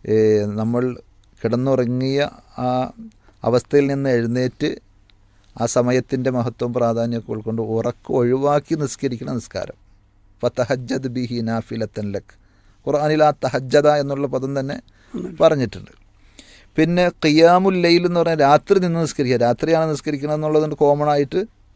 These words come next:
Speaker 1: രാത്രി നിസ്കാരം എന്ന് പറയും. തറാവീഹ് എന്ന് പറഞ്ഞാൽ വിശ്രമ നിസ്കാരം എന്നാണ്. ഇപ്പോൾ രണ്ട് റക്അത്ത് നിസ്കരിച്ച് അല്ലെങ്കിൽ നാല് റക്അത്ത് നിസ്കരിച്ച് ഒന്ന് റെസ്റ്റ് എടുത്ത് സലാം വീട്ടി എന്നിട്ട് പിന്നെ വീണ്ടും നിസ്കരിക്കുക.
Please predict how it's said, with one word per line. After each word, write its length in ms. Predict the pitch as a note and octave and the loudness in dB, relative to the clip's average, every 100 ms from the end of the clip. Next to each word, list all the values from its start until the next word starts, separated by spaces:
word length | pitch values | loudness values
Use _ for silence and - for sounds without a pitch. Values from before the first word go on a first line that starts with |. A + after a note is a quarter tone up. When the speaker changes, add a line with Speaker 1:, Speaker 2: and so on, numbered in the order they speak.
| - | -2
Speaker 1:
രാത്രി 280 | C#3 C#3 D3 | 0 0 0
നിസ്കാരം 340 | C#3+ - B2 | -4 0 0
എന്ന് 160 | A2+ A2 | 2 -2
പറയും. 220 | F#2+ - - C3 | -6 -8 -2 4
തറാവീഹ് 680 | C#3 D#3 E3+ F3+ F3+ F3+ - | 6 6 6 2 2 0 -2
എന്ന് 160 | D3+ D3+ | -4 0
പറഞ്ഞാൽ 420 | C#3+ C#3 C#3 D#3+ - - _ - | 0 0 -2 -4 -12 -20 _ -6
വിശ്രമ 480 | C3 - F3+ F#3 F3 | -6 -2 2 4 2
നിസ്കാരം 360 | - C3 A2 | -2 0 0
എന്നാണ്. 200 | G#2 F#2 | -2 -4
ഇപ്പോൾ 360 | - _ _ A#2 | -10 _ _ -4
രണ്ട് 220 | B2 B2 | -2 -2
റക്അത്ത് 400 | C3 C3+ B2+ B2+ | 0 0 0 -4
നിസ്കരിച്ച് 340 | A#2 - A2 | -6 -8 -6
അല്ലെങ്കിൽ 220 | B2 B2 B2 | -4 -4 -4
നാല് 200 | A#2 A#2+ | -4 -4
റക്അത്ത് 360 | A#2 A#2 A#2 | -4 -6 -6
നിസ്കരിച്ച് 340 | A2 A2+ A2 A#2+ | -8 -10 -10 -8
ഒന്ന് 240 | A#2+ A#2+ | -6 -4
റെസ്റ്റ് 260 | A2+ - A#2 | -4 -6 -10
എടുത്ത് 260 | G#2 - | -10 -16
സലാം 280 | - A2+ A#2+ | -10 -4 -4
വീട്ടി 340 | A#2 A2+ A#2 - _ _ - - _ _ - | -4 -6 -12 -12 _ _ -20 -20 _ _ -2
എന്നിട്ട് 240 | F3+ F#3+ | 2 4
പിന്നെ 220 | F#3+ F#3 | 4 4
വീണ്ടും 280 | D#3+ D#3 D3+ | 2 2 0
നിസ്കരിക്കുക. 540 | C#3 - C3 A2+ A#2+ | -2 -4 -4 -4 -8